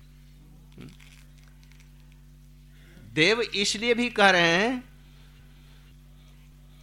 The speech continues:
हे दिव्य रूप परम सुंदर, श्यामे रमा रमण, सुंदरता वरिष्ठ,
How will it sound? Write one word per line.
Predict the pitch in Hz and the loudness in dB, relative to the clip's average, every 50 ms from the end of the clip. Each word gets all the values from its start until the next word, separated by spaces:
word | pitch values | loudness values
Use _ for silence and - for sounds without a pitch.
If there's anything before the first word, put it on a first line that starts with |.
| - - - - - | -20 -20 -20 -20 -8
हे | - 180 190 220 208 | -2 0 2 2 0
दिव्य | 175 151 202 220 202 175 160 185 185 | 0 -2 -4 -4 -4 -2 0 0 0
रूप | 185 175 - - - | 0 -2 -4 -2 -2
परम | 151 151 156 156 156 | -2 -2 0 -4 -6
सुंदर, | 151 - 147 135 127 120 104 90 - 107 - - - - - - - - - - - - - - - - - - - - - - - - - - - - - - - - - - - - - - - - | -6 -6 -8 -6 -6 -8 -8 -10 -12 -14 -18 -18 -20 -20 -20 -20 -20 -20 -20 -20 -20 -20 -20 -20 -20 -20 -20 -20 -20 -20 -20 -20 -20 -20 -20 -20 -20 -20 -20 -20 -20 -20 -20 -20 -20 -20 -20 -20 -16 -10
श्यामे | - - - 214 220 220 220 214 208 196 180 170 165 | -8 -4 2 4 6 6 6 6 6 6 6 6 6
रमा | 156 151 151 147 143 139 135 | 4 4 4 4 4 4 4
रमण, | 131 120 117 113 110 - - - - - - - - - - | 2 0 -2 -4 -6 -8 -14 -20 -20 -20 -20 -20 -20 -16 -16
सुंदरता | - - - - 196 190 180 160 151 170 175 175 - - 170 156 156 151 | -16 -14 -10 -8 -8 -6 -6 0 0 0 0 0 0 2 4 4 4 4
वरिष्ठ, | 139 139 131 143 151 - - - - | 2 0 0 -2 -2 -2 -4 -8 -8